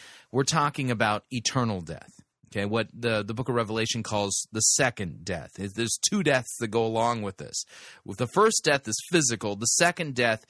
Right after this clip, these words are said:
is you being thrown into the lake of fire for eternity. I mean,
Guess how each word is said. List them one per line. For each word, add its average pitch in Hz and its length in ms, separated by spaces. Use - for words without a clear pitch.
is 117 300
you 156 120
being 127 300
thrown 131 320
into 117 220
the 107 100
lake 110 220
of 101 120
fire 110 380
for 101 160
eternity. 95 640
I 127 80
mean, 123 240